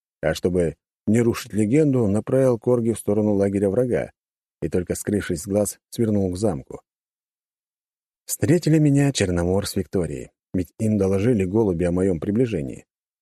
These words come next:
Хорошо, что не пришлось их искать по замку, и все сразу собрались в штабе. Я же быстро рассказал о том, что видел на той стороне,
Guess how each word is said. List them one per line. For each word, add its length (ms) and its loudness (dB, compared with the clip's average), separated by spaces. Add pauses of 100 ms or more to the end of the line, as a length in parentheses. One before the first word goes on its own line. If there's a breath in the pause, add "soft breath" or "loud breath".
(380)
Хорошо, 380 0
что 160 -2
не 120 0
пришлось 500 -2
их 140 -4
искать 380 -2
по 120 0
замку, 540 -2 (580)
и 220 0
все 300 0
сразу 480 0
собрались 520 -2
в 80 -14
штабе. 460 -6 (1160)
Я 200 2
же 120 0
быстро 380 0
рассказал 480 0
о 60 -4
том, 340 0
что 320 0
видел 320 2
на 120 0
той 160 -2
стороне, 580 -2